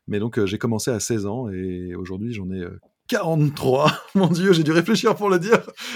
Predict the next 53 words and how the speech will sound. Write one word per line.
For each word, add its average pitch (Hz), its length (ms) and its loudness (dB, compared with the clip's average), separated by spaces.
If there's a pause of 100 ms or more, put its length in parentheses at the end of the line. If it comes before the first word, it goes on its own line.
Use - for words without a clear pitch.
(160)
Et, 151 160 6
euh, 135 580 12
et, 127 560 6 (440)
et 127 160 4
en 123 80 0
fait, 170 160 2
j'ai 127 200 2
toujours 117 300 -4
gardé 120 220 0
cette - 180 -6
passion, 147 280 -4
quoi. 107 180 -2
Parce 104 160 -8
que 104 180 0
franchement, 147 460 -4
quel 139 120 -2
que 135 100 -2
soit 135 140 0
le 123 60 0
média, 156 300 2
hein, 151 100 -2
tu 135 80 -8
vois, 113 140 -2
presse - 160 -8
papier 113 240 -4
à 104 40 2
l'époque, 113 640 -4 (320)
je - 80 -18
fais - 80 -10
plein 139 160 -8
d'autres 160 140 -4
trucs. 190 240 -4
J'ai, 95 180 -10
j'ai 92 80 -18
bossé 92 220 -12
à 95 60 -8
Game 104 220 -4
One 113 280 -6
pendant 95 180 -6
des 104 160 -4
années, 117 540 -2
euh, 104 100 -4
j'ai - 140 -14
fait - 100 -18
de 101 80 -12
la 101 60 -12
télé 117 340 -2
pendant 92 260 -10
douze 113 260 -8
ans, 123 440 -6
de 98 80 -10
la 95 80 -10
radio, 120 840 0